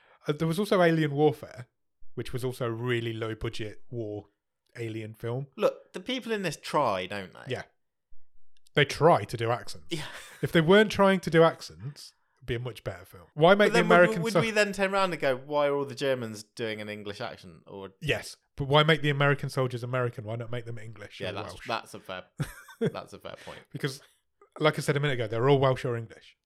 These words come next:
Speaker 1: Nobody's an American in this.
Speaker 2: I would argue, actually, that the American accent, they, they do a worse job of the American accents than the German accents.
Speaker 1: They, they go, I think they went com-,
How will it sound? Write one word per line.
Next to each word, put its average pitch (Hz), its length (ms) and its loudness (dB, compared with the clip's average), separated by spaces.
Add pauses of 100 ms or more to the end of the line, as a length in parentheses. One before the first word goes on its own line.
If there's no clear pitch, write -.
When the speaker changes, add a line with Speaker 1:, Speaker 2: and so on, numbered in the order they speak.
Speaker 1:
Nobody's 135 360 -4
an 120 60 -12
American 117 380 -10
in 98 100 -18
this. - 240 -20
Speaker 2:
I 202 220 4
would 196 320 -2
argue, 107 640 0 (160)
actually, 110 680 -10 (100)
that 139 220 -10
the 151 140 -4
American 156 440 -2
accent, 113 480 -12
they, 151 260 -2
they 151 140 -4
do 156 120 0
a 156 60 2
worse 160 380 0
job 143 220 -2
of 139 60 -8
the 135 100 0
American 131 440 -2
accents 113 360 -12
than 117 180 -12
the 120 120 -14
German 98 340 -10
accents. - 480 -20
Speaker 1:
They, 151 240 4
they 151 120 6
go, 156 180 6 (360)
I 143 160 4 (260)
think 160 300 0
they 131 140 2
went 123 240 -2
com-, 120 240 -6